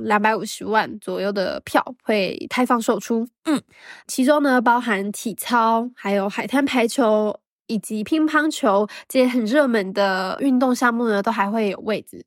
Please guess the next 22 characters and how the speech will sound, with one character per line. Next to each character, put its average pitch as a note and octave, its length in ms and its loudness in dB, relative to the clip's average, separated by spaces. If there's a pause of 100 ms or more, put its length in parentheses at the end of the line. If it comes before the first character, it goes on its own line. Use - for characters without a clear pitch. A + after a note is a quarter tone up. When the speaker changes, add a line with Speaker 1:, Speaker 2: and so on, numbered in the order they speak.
(160)
Speaker 1:
所 - 180 -10
以 - 180 -10 (120)
大 E4 120 4
家， D#4 180 4
如 A3+ 140 -2
果 B3 100 4
你 A#3 100 0
们 G#3+ 80 0
是 A#3+ 40 -6
早 - 220 -2
上 C#4+ 180 0
听 C4 160 2
的 G#3+ 80 0
话， A3+ 180 2
你 F#3+ 80 -2
们 E3+ 100 -6
应 A3+ 80 -4
该 A3+ 80 -2
还 A3 100 -4
来 F3 140 -6
得 F#3+ 80 -6
及。 - 200 -14